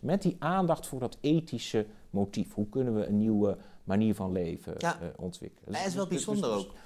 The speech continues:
Speaker 1: dus daar, ik denk in dat opzicht echt dat, dat Badiou, Badiou, dat is alleen maar denkbaar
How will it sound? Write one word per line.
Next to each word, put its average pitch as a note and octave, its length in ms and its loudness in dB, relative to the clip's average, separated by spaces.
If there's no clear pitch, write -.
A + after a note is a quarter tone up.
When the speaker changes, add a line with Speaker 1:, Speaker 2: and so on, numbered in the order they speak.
Speaker 1:
dus A#2+ 140 0
daar, E3+ 300 6
ik C#3+ 160 2
denk A3 180 6
in F#3+ 80 4
dat F3 140 4
opzicht - 280 -2
echt - 180 0
dat, C#3 100 0
dat A#2 220 4
Badiou, B2 520 6
Badiou, B2 420 0
dat C3 140 0
is - 80 -4
alleen C3 180 2
maar A2 160 0
denkbaar A2 560 2